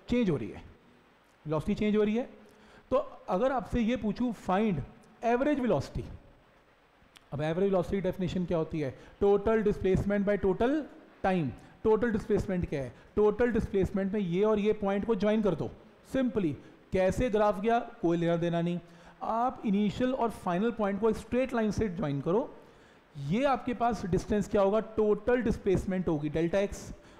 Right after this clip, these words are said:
और ये क्या होगा, Total time delta t। अगर आप इसे divide करें तो आपके पास क्या आएगी, Average velocity। तो average velocity is equal to क्या होगा, delta x by delta t। तो average velocity निकालना सबसे आसान है। क्या करना है,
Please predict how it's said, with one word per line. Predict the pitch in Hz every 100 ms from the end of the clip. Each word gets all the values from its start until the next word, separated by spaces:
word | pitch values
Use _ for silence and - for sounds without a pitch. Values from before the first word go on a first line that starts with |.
| -
और | 208
ये | 180 196 220
क्या | 240
होगा, | 240 226 247 302 - - -
Total | 185 190 233
time | 226 254 214
delta | 147 147 185
t। | 202 190 - - - -
अगर | 175 247
आप | 262 262
इसे | 269
divide | 196 170 175 214 220
करें | 202 170 127 - - - -
तो |
आपके | 185 180 196
पास | 196 185 -
क्या | 196
आएगी, | 180 180 190 196
Average | 180 185 180 269 - - - - -
velocity। | 123 98 - - - - - _ _ _ _ _ _ _ _ _ _ _
तो | 175
average | 170 208
velocity | 196 185 180 214
is | 208
equal | 208
to | 208
क्या | -
होगा, | 208 202
delta | 202 175 170
x | 208 -
by | 214 254 269 - - -
delta | 117 131 160 160
t। | 190 175 - - - _
तो | 247
average | 202 202 220 277
velocity | 247 220 - 240
निकालना | 226 214 233
सबसे | 214 175 214
आसान | 196 180 147
है। | 135
क्या | - 196
करना | 208 214 214
है, | 247